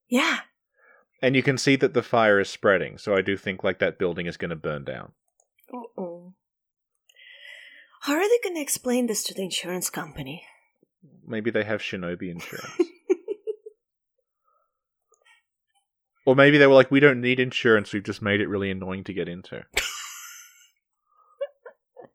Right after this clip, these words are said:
Speaker 2: Okay, so then the guy on the wire says, "We meet again, son of the owl."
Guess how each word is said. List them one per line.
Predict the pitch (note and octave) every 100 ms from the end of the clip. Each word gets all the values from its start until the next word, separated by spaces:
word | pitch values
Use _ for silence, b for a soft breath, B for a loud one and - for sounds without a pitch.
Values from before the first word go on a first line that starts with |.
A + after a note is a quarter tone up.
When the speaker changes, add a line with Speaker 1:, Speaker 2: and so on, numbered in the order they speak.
| _ - _ B B B D3
Speaker 2:
Okay, | C#3+ C#3
so | C#3
then | C3+ C3+ C3+
the |
guy | B2+ A#2+ B2+
on | C#3+
the | C#3
wire | A2+ G#2 G#2 G#2
says, | - G#2 G2
"We | G#2 G2+
meet | G2+ G2
again, | G#2 G2+ F#2 F#2
son | - G#2 F#2
of | F2+
the | - F2+
owl." | E2+ E2+ A2+ -